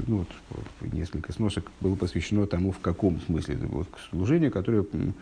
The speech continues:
действительно можно назвать чудесным в каком-то плане, выходящим действительно за пределы ограничений любых. Э, и с-, дальше мы з-, стали заниматься тем, как это подчеркивается, э,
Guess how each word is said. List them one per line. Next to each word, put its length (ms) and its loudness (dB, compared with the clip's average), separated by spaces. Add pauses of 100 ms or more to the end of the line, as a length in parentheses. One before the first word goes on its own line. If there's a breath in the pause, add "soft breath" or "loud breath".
(260 loud breath)
действительно 540 6
можно 280 4
назвать 340 4
чудесным 560 4
в 80 -14
каком-то 360 -4
плане, 360 0
выходящим 580 0
действительно 460 2
за 100 2
пределы 420 4
ограничений 720 4 (560 loud breath)
любых. 540 6 (600 loud breath)
Э, 760 8 (200)
и 600 10
с-, 140 -6
дальше 400 8
мы 120 10
з-, 300 2
стали 260 8
заниматься 560 6
тем, 300 6
как 320 4
это 480 6 (380 loud breath)
подчеркивается, 1160 6
э, 300 -2